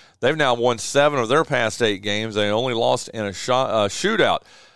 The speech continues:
uh, over the last eight games, but they won Saturday three to two in overtime against Pittsburgh. Uh, they're still second in the Metropolitan Division. They're only three points behind Jacques Pasteleg's New York Rangers,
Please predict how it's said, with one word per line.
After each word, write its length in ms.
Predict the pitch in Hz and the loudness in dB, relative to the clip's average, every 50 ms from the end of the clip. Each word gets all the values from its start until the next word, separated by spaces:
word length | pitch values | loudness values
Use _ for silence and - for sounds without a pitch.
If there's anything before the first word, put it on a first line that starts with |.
| _ _ _ _ - | _ _ _ _ -8
uh, 880 | - 110 107 104 104 104 104 101 101 98 98 101 104 107 117 - 165 160 | -4 -2 -2 0 0 0 -2 -2 -2 -4 -4 -6 -8 -10 -12 -12 -14 -6
over 240 | - 127 120 113 117 | -2 0 0 0 0
the 60 | 104 | 0
last 380 | 101 107 117 120 117 110 - 127 | 0 2 2 2 2 0 0 0
eight 100 | 117 107 | -2 0
games, 320 | 110 113 117 120 113 98 | -2 -4 -6 -6 -8 -6
but 200 | 95 107 139 151 | -2 0 0 0
they 120 | 131 113 110 | 0 -2 -4
won 300 | 101 104 117 120 113 - | -2 -2 -4 -4 -6 -6
Saturday 440 | - - 131 131 123 110 104 101 | -6 -4 -2 -2 -2 -2 -4 -4
three 380 | 92 - - 123 131 151 165 165 | -6 -8 -6 -2 0 0 2 2
to 80 | 131 110 | 0 -2
two 300 | - - - 139 139 127 | -2 -2 -4 -2 -2 0
in 80 | 104 | 0
overtime 480 | 110 123 127 120 117 - 120 123 123 113 | 0 0 0 0 -4 -4 -4 -4 -4 -4
against 260 | 104 98 95 92 - | -6 -10 -10 -12 -8
Pittsburgh. 540 | - 127 127 120 120 - 135 135 135 127 - _ - - - _ _ _ - | -6 -6 -6 -6 -4 -2 -2 0 -2 -2 -6 _ -20 -20 -20 _ _ _ -8
Uh, 120 | 117 117 | -6 -4
they're 120 | 110 113 120 | -2 -4 -4
still 260 | - - 185 180 147 | -2 2 2 2 2
second 400 | - - 175 175 190 - 185 160 | 2 2 2 2 2 2 2 0
in 100 | 151 135 | 0 0
the 60 | 123 | 0
Metropolitan 720 | 113 135 139 - - - 143 135 143 139 131 - 131 120 | 0 0 0 0 -2 -2 0 2 2 2 0 -2 -6 -8
Division. 380 | 110 104 120 131 139 127 131 123 | -6 -2 -2 -2 -2 -2 -4 -6
They're 160 | 104 101 - - - | -6 -6 -6 -6 -4
only 400 | 120 123 131 131 113 101 92 - _ - - - _ _ _ _ | -2 -2 -2 -2 -4 -6 -8 -10 _ -20 -20 -20 _ _ _ _
three 260 | - 107 127 131 120 | -4 -2 0 0 0
points 320 | - - 120 123 120 - | -2 -2 -2 -2 -2 -2
behind 320 | - 104 107 113 110 110 104 | -4 -4 -2 -2 -2 -2 -2
Jacques 300 | 98 113 117 123 117 104 | -2 0 0 0 -2 -4
Pasteleg's 640 | 95 117 120 123 117 - 120 113 110 110 101 - - | -4 -4 -2 -2 -4 -2 0 0 0 0 -2 -4 -2
New 140 | 123 151 | 0 0
York 340 | 180 180 185 180 170 160 - | 2 4 6 6 4 4 2
Rangers, 500 | 160 175 202 220 226 220 233 226 202 - | 2 2 2 2 2 2 2 2 0 -2